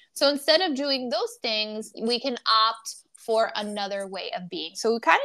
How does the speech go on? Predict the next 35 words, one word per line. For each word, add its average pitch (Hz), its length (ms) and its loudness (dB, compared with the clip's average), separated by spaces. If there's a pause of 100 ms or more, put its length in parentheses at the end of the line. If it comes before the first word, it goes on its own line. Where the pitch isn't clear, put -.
just 370 180 0
wanted 269 280 2
to 269 100 0
bring 220 220 0
a 214 80 0
little 202 360 2
light 185 320 -2 (220)
to 208 240 -4
some 202 340 -6
of 196 240 -2
what 185 260 -2 (120)
those 190 220 -8
things 185 300 -8
could 180 240 -10
be. - 320 -4 (560)
So 311 160 8
one 302 200 6
of 392 100 -2
the 466 120 -4 (120)
first 247 320 0
things, 208 320 -4
which 214 520 -2 (960)
I've 240 320 -2
definitely 240 600 -4
done 196 340 -8 (120)
a 202 80 -4
lot 190 420 -4
in 196 120 -14
my 190 140 -10
life, 170 340 -4
is 202 220 -6
comparing 240 760 0
yourself 220 800 2
to 226 240 -2 (120)
others. - 760 -2